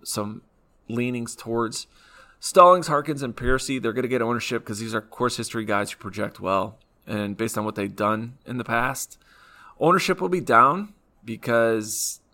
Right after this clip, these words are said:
on models, they don't necessarily project well, but, you know, you'll see certain guys talking about, I'm sure Lee Aldrich's gonna be talking about Harkins and Piercy 'cause they're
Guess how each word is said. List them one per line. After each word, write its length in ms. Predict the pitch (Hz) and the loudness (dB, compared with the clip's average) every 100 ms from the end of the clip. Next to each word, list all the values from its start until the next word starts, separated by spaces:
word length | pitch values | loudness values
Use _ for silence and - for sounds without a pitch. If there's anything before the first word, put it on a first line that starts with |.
| _ _ _ 113 | _ _ _ 0
on 240 | 113 107 | 0 2
models, 420 | 101 101 113 165 | 4 4 4 0
they 120 | 175 | -2
don't 180 | 180 190 | -2 -2
necessarily 480 | 190 185 180 190 185 | -4 -6 -6 -4 -6
project 400 | 185 185 185 - | -8 -8 -8 -4
well, 340 | 185 185 185 - | -2 -2 -4 -4
but, 440 | 127 127 120 - _ _ - - | 0 2 0 -4 _ _ -20 -8
you 100 | 127 | 0
know, 140 | 139 | 2
you'll 180 | 135 139 | 2 0
see 240 | 135 147 135 | -2 -4 -4
certain 260 | 131 113 | -4 -2
guys 200 | 117 113 | -2 -2
talking 320 | - 101 107 | 0 -2 -2
about, 260 | 104 107 101 | -2 0 0
I'm 80 | 98 | -4
sure 380 | - 113 101 - | -4 -2 -2 -4
Lee 160 | 117 | -4
Aldrich's 360 | 110 104 113 107 | -2 -2 -4 -8
gonna 140 | 107 | -10
be 120 | 110 107 | -12 -6
talking 220 | 101 107 | -4 -2
about 180 | 107 90 | -4 -4
Harkins 580 | 95 98 107 107 104 | -6 -8 -8 -8 -8
and 140 | 107 104 | -10 -10
Piercy 420 | 107 101 - 107 | -8 -8 -8 -12
'cause 180 | 104 101 | -10 -8
they're 260 | 104 101 | -6 -6